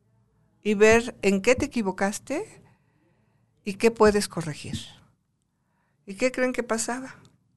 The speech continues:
Pues todos se esforzaban por sacar el diez, pero el diez era excelente, ¿eh? O sea, era la competencia total.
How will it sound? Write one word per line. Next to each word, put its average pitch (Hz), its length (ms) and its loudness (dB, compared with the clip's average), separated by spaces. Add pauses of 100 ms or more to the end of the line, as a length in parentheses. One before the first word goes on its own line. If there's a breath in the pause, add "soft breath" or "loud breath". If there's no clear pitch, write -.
(880)
Pues 226 340 6
todos 294 460 8
se 220 80 0
esforzaban 220 800 0
por 285 160 -6
sacar 254 600 -2 (200)
el 160 200 -4
diez, 147 600 -8 (680)
pero 202 240 2
el 208 200 2
diez 240 360 -2
era 233 200 0
excelente, 226 840 -4
¿eh? 170 280 -12 (1160)
O 185 100 -6
sea, 240 240 4
era 262 300 2
la 208 300 2
competencia 226 960 -2
total. 226 720 -8